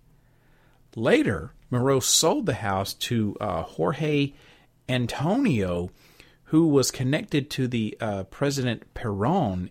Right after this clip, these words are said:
and, and was the German representative of Mercedes-Benz in the South American country.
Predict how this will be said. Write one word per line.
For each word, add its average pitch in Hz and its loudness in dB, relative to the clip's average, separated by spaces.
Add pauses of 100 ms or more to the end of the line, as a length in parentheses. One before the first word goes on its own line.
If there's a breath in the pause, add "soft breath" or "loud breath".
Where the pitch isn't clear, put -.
and, 104 -6 (340)
and 104 -4
was 113 -2
the 101 -2
German 120 2
representative 117 0 (420 loud breath)
of 131 2
Mercedes-Benz 143 0 (1040 soft breath)
in 143 0
the 143 0
South 139 -4
American 151 -6
country. - -8